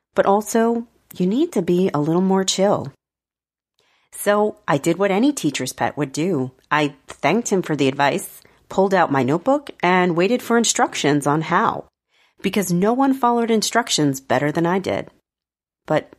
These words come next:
as it turns out, that was all he had for me. Have you ever been told to be more of a thing that just didn't seem part of your nature? I'd have loved to be more chill,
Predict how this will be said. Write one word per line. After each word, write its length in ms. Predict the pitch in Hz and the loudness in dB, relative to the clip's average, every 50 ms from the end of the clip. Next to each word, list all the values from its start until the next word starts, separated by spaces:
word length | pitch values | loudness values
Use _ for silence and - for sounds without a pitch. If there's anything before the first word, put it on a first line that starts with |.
| - - | -2 -2
as 140 | 156 160 | 0 0
it 100 | 175 170 | 0 -4
turns 280 | - - 175 165 160 175 | -2 -2 -2 -2 0 0
out, 420 | 180 196 202 190 190 - _ _ | 0 0 0 -2 -4 -8 _ _
that 160 | - 185 208 240 | -4 -4 -2 -2
was 140 | 254 247 | 0 0
all 140 | 240 233 233 | 0 0 0
he 80 | 233 208 | 0 -2
had 260 | 185 185 214 269 - | 0 0 0 0 -2
for 240 | - - 156 143 143 | -2 -2 0 0 0
me. 300 | 143 139 135 135 139 - _ _ _ _ _ _ _ _ _ _ _ _ _ _ _ _ _ _ _ _ _ _ | 0 -2 -2 -4 -6 -8 _ _ _ _ _ _ _ _ _ _ _ _ _ _ _ _ _ _ _ _ _ _
Have 180 | - 247 247 262 | -2 2 4 4
you 100 | 269 277 | 4 4
ever 200 | 285 294 370 370 | 4 2 2 2
been 180 | 381 403 320 | 2 2 2
told 400 | - - - 214 208 220 220 208 | 2 2 0 0 2 0 -2 -4
to 80 | - 185 | -6 -6
be 240 | - 202 208 214 214 | -4 0 0 2 2
more 260 | 196 185 185 202 202 | 2 2 2 2 2
of 80 | 185 156 | 0 -2
a 40 | |
thing 480 | 147 - _ - 160 160 151 151 151 147 | -4 -6 _ -2 0 2 2 0 0 0
that 360 | 147 143 139 - - _ _ | 0 0 0 -2 -6 _ _
just 240 | - 190 208 - - | -8 -8 -8 -8 -6
didn't 240 | - 180 185 180 175 | -4 -2 0 0 -2
seem 300 | - - 180 180 180 170 | -2 -2 0 0 0 -2
part 280 | - - - 160 170 | -4 -2 -2 -2 -2
of 140 | 175 165 - | -2 -4 -4
your 80 | 151 143 | -4 -2
nature? 580 | 139 135 139 135 135 - 180 175 185 208 214 - _ _ _ _ _ _ _ _ _ _ _ _ _ _ _ _ _ | -2 0 -2 -2 -2 -2 -2 0 -2 -2 -6 -10 _ _ _ _ _ _ _ _ _ _ _ _ _ _ _ _ _
I'd 180 | - 277 330 381 | 0 2 2 2
have 120 | - - | 2 0
loved 460 | 175 165 170 202 247 254 - - - | 0 2 2 2 2 0 -4 -10 -6
to 80 | - 175 | -6 -2
be 160 | - 180 175 | 0 2 2
more 180 | 170 165 156 143 | 2 2 0 0
chill, 480 | - - - 165 165 147 127 127 147 | -2 0 2 2 2 2 2 0 -6